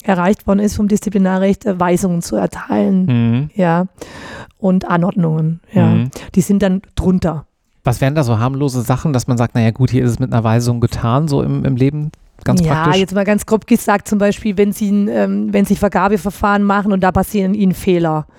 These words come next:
Speaker 1: ja, und, aber da ist kein großer Schaden entstanden,
Speaker 2: Mhm.
Speaker 1: ja, äh, dann würde man sagen, ja, da erteilt man die Weisung künftig. Man kann es auch missbilligende Äußerung nennen, man kann auch sagen, "Bitte so nicht mehr",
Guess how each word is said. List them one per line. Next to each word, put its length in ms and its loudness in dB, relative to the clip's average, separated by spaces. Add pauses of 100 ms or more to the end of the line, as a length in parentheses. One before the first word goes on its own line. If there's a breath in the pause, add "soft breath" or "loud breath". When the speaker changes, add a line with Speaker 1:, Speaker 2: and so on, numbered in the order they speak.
(360 loud breath)
Speaker 1:
ja, 360 2
und, 280 0
aber 220 2
da 100 2
ist 160 0
kein 140 0
großer 260 2
Schaden 400 0
entstanden, 760 0
Speaker 2:
Mhm. 80 4
Speaker 1:
ja, 260 4 (840 loud breath)
äh, 160 0
dann 200 2
würde 120 -6
man 120 2
sagen, 320 0
ja, 320 0
da 120 2 (120)
erteilt 320 0
man 100 2
die 140 0
Weisung 600 0 (140)
künftig. 640 0 (500 loud breath)
Man 340 0
kann 140 2
es 120 0
auch 160 -2
missbilligende 640 0
Äußerung 400 2
nennen, 180 0
man 120 -2
kann 160 0
auch 60 2
sagen, 200 0
"Bitte 160 2
so 160 -2
nicht 240 0
mehr", 300 0